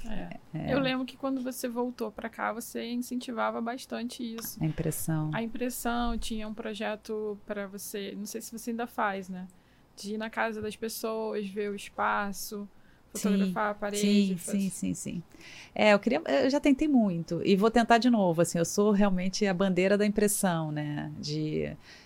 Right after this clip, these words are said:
Speaker 2: assim, essa coisa de fotografar o espaço, isso foi um fotógrafo, não vou lembrar o nome dele agora, que eu fiz um curso lá em Londres, que ele fotografava muito, ele fotografava até na rua mesmo, tá? O trabalho dele era todo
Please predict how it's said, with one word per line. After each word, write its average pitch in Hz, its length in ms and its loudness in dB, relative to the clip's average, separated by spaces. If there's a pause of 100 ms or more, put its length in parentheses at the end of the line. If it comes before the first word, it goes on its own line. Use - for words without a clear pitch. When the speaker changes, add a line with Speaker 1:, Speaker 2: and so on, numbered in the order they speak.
Speaker 2:
assim, 175 200 2
essa 180 180 4
coisa 190 180 4
de 185 120 0
fotografar 180 500 2
o 170 60 4
espaço, 196 600 2 (360)
isso - 100 -8
foi 214 60 2
um 208 40 4
fotógrafo, 202 760 2
não 208 200 -4
vou 220 100 -6
lembrar 202 260 2
o - 20 2
nome 196 200 0
dele 180 240 0
agora, 156 280 0
que 156 120 -4
eu 165 40 2
fiz 180 160 0
um 185 60 2
curso 185 300 0
lá 180 100 2
em 190 60 2
Londres, 180 520 0
que - 160 -6
ele 175 80 2
fotografava 165 600 0
muito, 175 320 0
ele 196 100 8
fotografava 214 540 6
até 208 140 4
na 226 80 4
rua 208 220 4
mesmo, 151 320 2
tá? 160 140 0
O - 60 2
trabalho 156 240 6
dele 160 120 2
era 165 120 4
todo 185 180 0